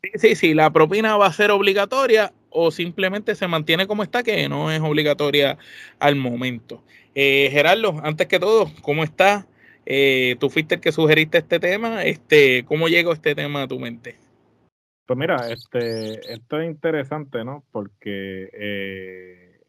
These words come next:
Speaker 2: eh, es un tema que, este, he discutido con unas cuantas personas ya desde, wow,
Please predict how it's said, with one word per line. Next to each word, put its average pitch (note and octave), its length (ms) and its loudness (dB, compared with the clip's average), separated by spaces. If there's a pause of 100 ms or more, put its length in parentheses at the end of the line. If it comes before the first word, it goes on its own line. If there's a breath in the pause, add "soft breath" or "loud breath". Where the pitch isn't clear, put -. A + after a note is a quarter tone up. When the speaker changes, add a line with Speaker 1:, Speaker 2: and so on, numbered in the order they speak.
(160)
Speaker 2:
eh, A#2 300 -12
es A2+ 100 -8
un C3+ 220 -8
tema C#3 320 -6
que, G#2+ 560 -8
este, G#2+ 260 -10
he A2+ 40 -8
discutido B2+ 600 -8
con A#2+ 180 -8 (360)
unas A#2+ 160 -14
cuantas B2 320 -12
personas A#2 500 -18
ya A2+ 340 -10
desde, F2+ 500 -20 (120)
wow, G#2 260 -14